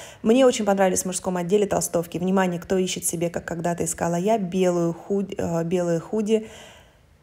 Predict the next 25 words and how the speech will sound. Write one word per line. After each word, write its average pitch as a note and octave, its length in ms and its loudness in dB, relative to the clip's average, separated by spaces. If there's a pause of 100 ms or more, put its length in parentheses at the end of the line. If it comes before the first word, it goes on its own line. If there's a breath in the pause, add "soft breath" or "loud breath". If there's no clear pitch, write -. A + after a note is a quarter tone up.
(400)
без F3+ 220 6
надписей E3 440 0
практически, F#3+ 720 -4
очень G3 400 4
хорошего E3 460 -2
качества. - 600 -8
В E3+ 140 -8
руках F#3+ 420 2
просто E3+ 640 -2
приятно E3+ 440 0
держать, F3+ 440 -2
не G3 60 -2
хотелось E3+ 400 -4
отпускать. G#3+ 440 -4
И G3+ 40 -4
посмотрите, F#3+ 400 -4
как F3 180 -8
качественно F#3 480 -4
был F3+ 220 0
сделан F3+ 400 2
капюшон. F3 580 -2
Повторюсь, F#3+ 380 -2
это E3+ 160 -4
мужской G3 580 0
отдел. D#3+ 400 0